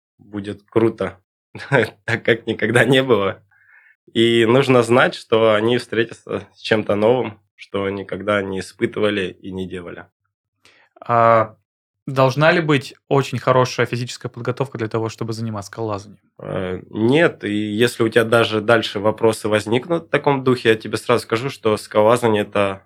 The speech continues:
Speaker 1: вид спорта абсолютно для всех.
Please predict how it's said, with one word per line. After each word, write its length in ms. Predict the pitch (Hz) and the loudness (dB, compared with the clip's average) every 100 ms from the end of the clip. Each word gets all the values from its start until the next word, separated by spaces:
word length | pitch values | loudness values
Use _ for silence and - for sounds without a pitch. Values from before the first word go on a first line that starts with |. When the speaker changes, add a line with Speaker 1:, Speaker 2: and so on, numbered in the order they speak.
| _ _ | _ _
Speaker 1:
вид 220 | - 107 | -10 -10
спорта 520 | - - 117 110 104 82 | -8 0 0 0 -4 -4
абсолютно 640 | - 98 110 104 107 98 | -6 -6 -4 -4 -4 -4
для 120 | 92 | -4
всех. 400 | 95 - 90 - | -6 -4 -6 -8